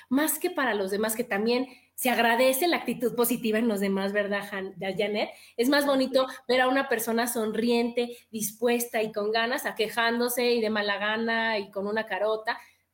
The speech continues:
Speaker 1: Ajá, pero a la que
Speaker 2: O,
Speaker 1: más
Speaker 2: este, enfrentar las, las adversidades de la vida que la vida te presenta,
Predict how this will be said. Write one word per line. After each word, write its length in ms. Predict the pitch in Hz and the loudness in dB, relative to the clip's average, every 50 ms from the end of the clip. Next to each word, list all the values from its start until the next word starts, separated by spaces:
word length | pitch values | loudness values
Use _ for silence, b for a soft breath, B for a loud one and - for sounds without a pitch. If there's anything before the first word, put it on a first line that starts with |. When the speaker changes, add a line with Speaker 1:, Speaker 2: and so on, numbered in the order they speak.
| _ | _
Speaker 1:
Ajá, 300 | - 208 185 208 269 - - | -6 -6 -4 -4 -6 -4 0
pero 140 | 285 277 294 | 2 4 4
a 60 | 277 | 4
la 140 | 277 - 233 | 4 2 2
que 100 | 247 320 | 2 2
Speaker 2:
O, 40 | 302 | 2
Speaker 1:
más 220 | 311 403 427 - 262 254 247 240 240 226 220 233 _ _ _ | 2 2 2 0 -2 -4 -4 -6 -8 -12 -16 -20 _ _ _
Speaker 2:
este, 440 | 233 240 233 233 - _ _ 233 220 | -6 -6 -6 -6 -10 _ _ -12 -12
enfrentar 680 | 226 233 226 - 262 240 240 240 - - 262 269 277 285 302 | -12 -14 -8 -6 -6 -6 -6 -8 -6 -4 -2 -2 -4 -4 -6
las, 520 | 294 285 285 - - - _ _ _ _ _ 202 190 185 180 _ _ _ _ _ _ _ | -10 -10 -10 -12 -20 -20 _ _ _ _ _ -20 -20 -20 -20 _ _ _ _ _ _ _
las 380 | _ 202 190 196 202 196 - 226 | _ -16 -14 -14 -14 -8 -6 -6
adversidades 1000 | 196 202 196 180 202 202 196 196 - - 214 202 185 208 208 214 214 226 220 208 | -6 -6 -8 -8 -8 -8 -8 -12 -12 -14 -12 -6 -2 -2 0 2 2 0 0 2
de 100 | 202 226 | 0 2
la 180 | 220 226 226 233 | 2 2 0 -2
vida 400 | 220 226 233 226 202 214 196 - | -4 -4 -6 -4 -4 -6 -8 -8
que 120 | _ 214 180 | _ -16 -12
la 160 | 180 175 175 | -10 -10 -10
vida 320 | 170 170 185 185 180 185 185 | -10 -10 -12 -10 -10 -12 -10
te 140 | _ 208 208 | _ -10 -8
presenta, 720 | - 226 220 220 - 247 226 208 196 _ - 190 185 | -6 -8 -8 -6 -6 -6 -6 -6 -8 _ -14 -14 -14